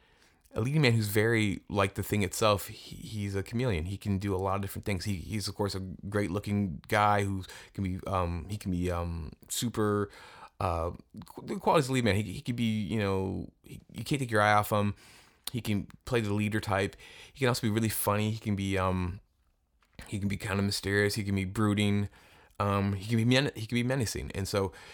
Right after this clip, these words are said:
he knows what Kurt Russell can, can do. And w-, with all this, there's still, there's some action elements, um,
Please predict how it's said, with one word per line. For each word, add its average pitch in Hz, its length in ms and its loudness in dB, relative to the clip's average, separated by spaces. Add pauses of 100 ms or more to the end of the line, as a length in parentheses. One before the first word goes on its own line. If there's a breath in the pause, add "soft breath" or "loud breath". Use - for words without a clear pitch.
(160 loud breath)
he - 160 -6
knows 135 240 4
what 120 100 -6
Kurt - 120 -4
Russell 113 220 0
can, 98 160 -2 (180)
can 98 180 0
do. 98 360 0
And 101 360 -6 (580)
w-, 117 200 -8
with 120 160 -2
all 147 180 4
this, 110 380 2
there's 104 240 0
still, 135 300 0
there's 110 260 0
some 101 220 -4
action 120 360 -2
elements, 123 560 0 (160)
um, 98 560 0